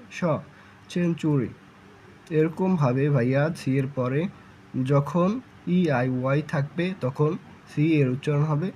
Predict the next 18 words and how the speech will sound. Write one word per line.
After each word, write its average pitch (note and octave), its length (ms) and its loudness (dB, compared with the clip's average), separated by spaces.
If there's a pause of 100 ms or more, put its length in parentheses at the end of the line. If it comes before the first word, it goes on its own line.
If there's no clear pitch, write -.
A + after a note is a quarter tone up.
(180)
স। - 100 -12 (1300)
আবার C3+ 260 2 (100)
তুমি C3+ 240 2
এই C3 120 2
যে C#3 140 0
দেখো D3 280 0
এখানে, D3 320 2 (2500)
আবার C#3+ 220 -2
এই C#3+ 140 4
যে D3+ 120 2
দেখো C#3+ 260 0
এখানে D#3 340 -2
সি C#3+ 220 -4 (100)
এর D3 120 4 (100)
পরে C#3 220 0 (1080)
এ, D3 180 4 (260)
ও, C#3 120 2 (400)
ইউ, C#3 180 4